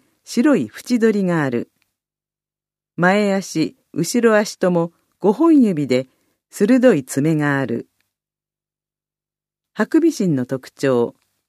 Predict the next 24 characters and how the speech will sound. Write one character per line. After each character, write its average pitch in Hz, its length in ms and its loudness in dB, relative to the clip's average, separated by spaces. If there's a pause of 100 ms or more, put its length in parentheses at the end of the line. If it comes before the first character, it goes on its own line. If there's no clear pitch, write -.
(880)
見 180 140 0
分 247 160 4
け 240 160 0
る 214 120 -2
ポ 185 220 0
イ 185 100 -2
ン 180 100 -4
ト 156 200 0
は、 143 220 -2 (420)
ハ 196 160 -4
ク 262 160 -2
ビ 254 140 2
シ 254 220 -2
ン、 - 160 -2 (580)
白 277 340 0
い 170 120 -2
花 185 360 -4
の 180 160 -2
心 127 520 -2 (920)
の 214 100 2
名 208 140 2
の 208 120 0
通 196 240 2
り、 131 220 -4